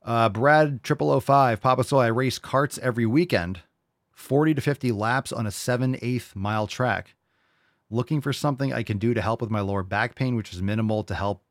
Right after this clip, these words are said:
build or strengthen my back again. Jefferson curls, R D Ls, glute work, yoga, um, reverse hyperextensions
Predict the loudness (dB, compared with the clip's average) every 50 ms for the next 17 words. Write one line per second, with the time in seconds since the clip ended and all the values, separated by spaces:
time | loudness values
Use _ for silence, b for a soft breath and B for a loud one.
0 | _ -16 -10 -8 -6 -4 -4 -4 -4 -6 -6 -6 -6 -4 -4 -4 -4 -4 -4 -4
1 | -2 -2 -2 -2 -2 -4 -6 -8 -8 -8 -10 -12 -16 b b b b b b b
2 | b b b _ _ _ _ -20 -12 -6 -4 -2 -2 -2 -2 -2 -2 -2 -2 0
3 | 0 0 0 0 0 -2 -4 -6 -12 _ _ _ _ _ _ _ _ _ -8 -6
4 | -4 -4 -2 -2 -2 -2 0 0 -2 -2 -2 -4 -6 -8 -14 _ _ _ _ _
5 | -18 -14 -8 -4 -2 -2 -2 -2 -4 -4 -4 -4 -4 -6 -8 -14 -20 _ _ _
6 | _ _ _ _ _ -12 -6 -2 0 2 2 2 2 2 2 2 0 -4 _ _
7 | _ _ _ _ _ _ _ _ _ _ _ _ _ _ _ _ _ _ _ _
8 | _ _ _ _ _ _ _ _ _ _ _ _ -10 -8 -6 -4 -4 -4 -4 -4
9 | -4 -4 -6 -8 -10 -12 -14 -18 _ _ _ _ _ _ _ _ _ _ _ _
10 | _ _ _ _ _ _ _ _ _ _ _ _ _ _ _ _ _ _ _ _
11 | _ _ _ _ _ -8 -8 -6 -4 -2 -2 -4 -2 -2 -2 -2 0 0 -2 -4
12 | -2 -2 -2 0 0 0 0 -2 -2 -2 -2 -4 -8